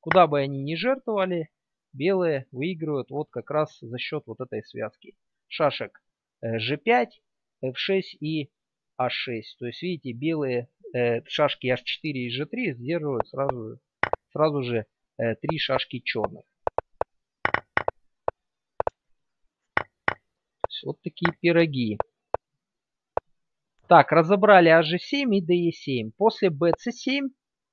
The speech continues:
здесь также выигрывает комбинация. То есть играем Д Е пять.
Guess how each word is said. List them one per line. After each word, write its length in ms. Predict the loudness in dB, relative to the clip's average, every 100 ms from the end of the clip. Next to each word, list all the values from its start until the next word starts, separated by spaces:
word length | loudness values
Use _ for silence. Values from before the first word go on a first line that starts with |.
| _ _ -6
здесь 300 | 0 0 2
также 500 | 4 4 2 2 0 -2 _ -6
выигрывает 520 | -2 0 2 2 0
комбинация. 840 | -2 -4 -2 0 -2 -2 -12 -16 -18 _ _ -16 _
То 60 | -14
есть 160 | -10
играем 480 | -4 2 4 2 -2 -6
Д 160 | 0
Е 160 | 0 0
пять. 420 | -2 0 0 -4